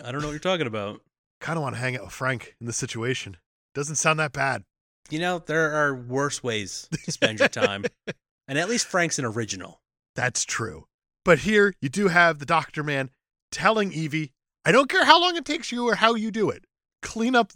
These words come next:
Speaker 2: this room where you knocked down conservatively twenty different bookshelves that were completely <laughs> stocked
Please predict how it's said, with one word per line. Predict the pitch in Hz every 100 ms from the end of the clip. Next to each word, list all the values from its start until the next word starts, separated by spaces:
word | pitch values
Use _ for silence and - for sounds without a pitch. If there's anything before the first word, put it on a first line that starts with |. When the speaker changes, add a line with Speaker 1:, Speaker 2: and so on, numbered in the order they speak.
| 131 -
Speaker 2:
this | 202 - 180
room | 220 175 139 135
where | 151
you | 147
knocked | 160 185 302 -
down | 226 170 143 127 _ _ _ -
conservatively | 202 165 254 262 254 226 240
twenty | - 226 226
different | 226 214 202
bookshelves | 185 190 - 175 143
that | 170
were | 151 - -
completely | 160 151 151 180
<laughs> | 277
stocked | 151 165 180